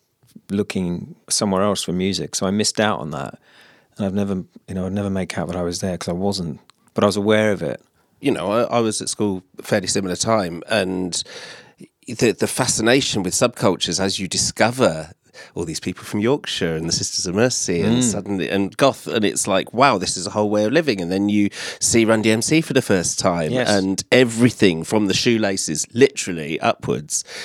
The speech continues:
Speaker 2: is part of how you express yourself and what you
Speaker 1: Yes.
Speaker 2: are. Um, was subculture something that you became fascinated with early?
Speaker 1: Absolutely, and always have been, and I probably always will be. But yeah, it's funny you should mention the Sisters of Mercy. That was a band I was very into, and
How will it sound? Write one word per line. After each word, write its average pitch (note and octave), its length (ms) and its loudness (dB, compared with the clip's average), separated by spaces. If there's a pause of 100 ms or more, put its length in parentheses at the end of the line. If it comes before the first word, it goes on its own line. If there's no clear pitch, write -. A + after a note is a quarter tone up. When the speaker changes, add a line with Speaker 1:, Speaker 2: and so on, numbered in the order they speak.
(140)
Speaker 2:
is - 680 2 (100)
part G#2 360 4
of G2+ 140 0
how G2+ 100 2
you G2 140 0
express - 380 -2
yourself F#2 400 -2
and F2 360 -6
what G2 160 0
you G2+ 160 4
Speaker 1:
Yes. G2+ 140 6
Speaker 2:
are. E2+ 340 -2 (440)
Um, G2 380 4
was - 440 2
subculture D#2 1120 -2 (600)
something F#2 320 2
that F2 80 0
you D#2 100 -2
became F#2+ 260 2
fascinated F2+ 580 0
with F#2 220 0
early? F#2 460 2
Speaker 1:
Absolutely, G2+ 760 2 (140)
and G#2+ 80 0
always G#2 260 4
have A2 260 -4
been, F2+ 400 -2
and F#2+ 180 -2
I F2+ 40 -4
probably F#2+ 300 0
always F#2 300 0
will G2+ 180 2
be. E2+ 260 -2
But F#2+ 180 -2
yeah, G#2 160 2
it's - 100 -6
funny G#2 200 0
you F2+ 60 -2
should G2+ 140 -4
mention F#2+ 300 -4
the F2+ 40 -6
Sisters - 360 -4
of F2+ 40 -6
Mercy. F2+ 320 -4
That C2+ 60 -8
was F#2+ 80 -8
a F#2 60 -6
band F2 240 -4
I - 20 -2
was E2+ 100 -4
very F#2 280 -2
into, F2 400 -4
and F#2+ 320 -2